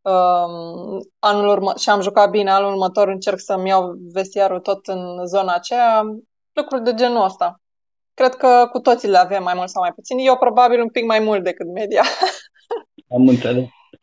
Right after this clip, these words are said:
Speaker 2: Uh, spuneai de faptul că, um, ai avut sau ai timp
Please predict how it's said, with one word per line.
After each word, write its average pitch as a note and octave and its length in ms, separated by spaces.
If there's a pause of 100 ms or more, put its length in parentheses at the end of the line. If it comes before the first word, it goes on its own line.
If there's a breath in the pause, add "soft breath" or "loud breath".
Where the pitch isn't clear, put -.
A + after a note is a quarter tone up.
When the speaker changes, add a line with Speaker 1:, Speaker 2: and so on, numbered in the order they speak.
(360 loud breath)
Speaker 2:
Uh, E3+ 560
spuneai A3 260
de B3 60
faptul A3 280
că, G3+ 160 (400)
um, D#3 680
ai D#3+ 220
avut E3+ 240 (240)
sau C#3 140
ai E3+ 260
timp C#3 280